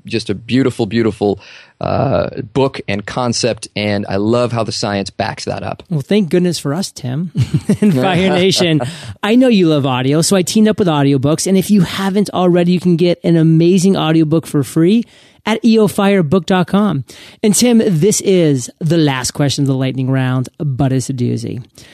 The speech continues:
Speaker 2: Imagine you woke up tomorrow morning in a brand new world, identical to Earth, but you knew no one. You still have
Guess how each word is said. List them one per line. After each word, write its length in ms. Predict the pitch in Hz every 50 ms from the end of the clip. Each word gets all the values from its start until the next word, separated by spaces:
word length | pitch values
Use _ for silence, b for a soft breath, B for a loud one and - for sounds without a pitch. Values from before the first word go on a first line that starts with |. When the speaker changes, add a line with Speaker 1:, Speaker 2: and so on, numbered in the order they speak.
| B B B _
Speaker 2:
Imagine 560 | - 190 185 180 175 185 190 214 220 196 269 240
you 140 | 240 240
woke 240 | 233 233 214 190 -
up 160 | 147 170 -
tomorrow 400 | - - 170 160 156 156 156 151
morning 400 | 147 147 143 147 147 147 147 143
in 80 | 143 135
a 80 | 135 127
brand 340 | 117 123 127 131 135 131
new 140 | 131 127 127
world, 360 | 120 120 123 120 - 101 - -
identical 540 | - - 156 127 170 170 190 202 - 240 240
to 120 | - 220
Earth, 300 | - 208 214 226 240 - -
but 140 | 180 185 185
you 300 | 170 165 196 233 285 302
knew 400 | 262 254 247 247 262 269 277 269 -
no 300 | 151 139 131 139 139 139
one. 320 | 131 131 - - - 151 B B B B -
You 80 | 220
still 160 | - - 269
have 160 | 247 214 -